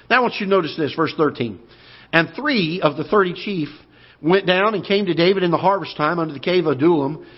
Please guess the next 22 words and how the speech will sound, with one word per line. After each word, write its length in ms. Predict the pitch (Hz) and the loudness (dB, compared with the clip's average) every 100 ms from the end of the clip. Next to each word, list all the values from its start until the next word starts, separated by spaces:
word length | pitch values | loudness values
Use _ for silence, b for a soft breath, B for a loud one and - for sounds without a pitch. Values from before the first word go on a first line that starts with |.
| B B - | B B -2
and 160 | 170 | 0
the 60 | 151 | 0
troop 300 | - 247 233 | 0 -2 0
of 80 | 165 | -4
the 80 | |
Philistines 500 | 156 202 190 165 160 - | 2 2 2 -2 -2 0
pitched 260 | 214 - 180 | -2 0 -2
in 60 | |
the 80 | 165 | 2
valley 300 | 165 180 165 | 2 2 -2
of 80 | 139 | -4
Rephaim. 500 | 170 143 120 127 170 b b b b | -2 -2 -4 -8 -12 b b b b
And 120 | 156 | 0
David 340 | 175 240 220 160 | 2 2 -2 -4
was 220 | 165 143 | -6 -2
then 200 | 180 214 | 0 2
in 120 | 185 | 2
a 80 | 165 | 0
hold, 500 | - 208 151 131 160 | 2 2 2 0 -2
and 120 | 147 | -2
the 40 | 135 | 2
garrison 600 | 190 208 - 156 147 | 2 2 0 -4 -4